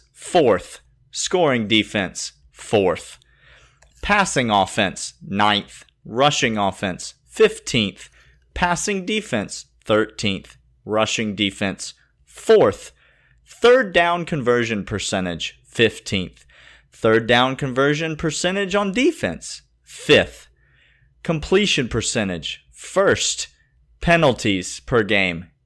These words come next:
eighth best. Uh, sacks, fifteenth. Tackles for loss, twenty-ninth. Sacks allowed, sixth. These are the B Y U statistics.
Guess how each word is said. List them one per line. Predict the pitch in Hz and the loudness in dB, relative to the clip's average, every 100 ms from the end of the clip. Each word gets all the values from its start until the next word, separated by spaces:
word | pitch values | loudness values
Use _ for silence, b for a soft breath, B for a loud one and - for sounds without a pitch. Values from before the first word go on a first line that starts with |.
| _ | _
eighth | 127 131 - - | 4 6 2 0
best. | 104 87 - - - - _ _ _ _ _ _ _ - - - | 2 2 0 -12 -16 -20 _ _ _ _ _ _ _ -18 -16 0
Uh, | 117 107 101 - - | 4 4 4 0 -8
sacks, | - - 220 131 - - - - _ _ | -6 2 4 4 0 -8 -8 -12 _ _
fifteenth. | _ - 151 147 - 160 143 110 - - _ _ | _ 2 4 4 -2 0 0 -2 -10 -20 _ _
Tackles | - 117 - 135 | -2 -2 0 -2
for | - 175 | 0 -2
loss, | 185 127 - - _ _ _ | 2 0 -2 -12 _ _ _
twenty-ninth. | - 104 107 110 110 101 92 - - - | -6 -2 0 0 0 0 -2 -12 -20 -18
Sacks | - 104 104 - 170 | -6 -2 -2 -2 -4
allowed, | 185 277 120 92 92 _ _ _ | -2 0 2 2 -2 _ _ _
sixth. | - - 165 107 - - - b b b b b - | -10 0 2 2 0 -10 -14 b b b b b 0
These | 208 269 196 | 4 4 4
are | |
the | 139 | 2
B | 120 123 | 0 0
Y | 113 104 | 2 0
U | 101 98 | 2 -2
statistics. | - - - 90 - - - - | -4 -12 -8 -6 -6 -12 -14 -20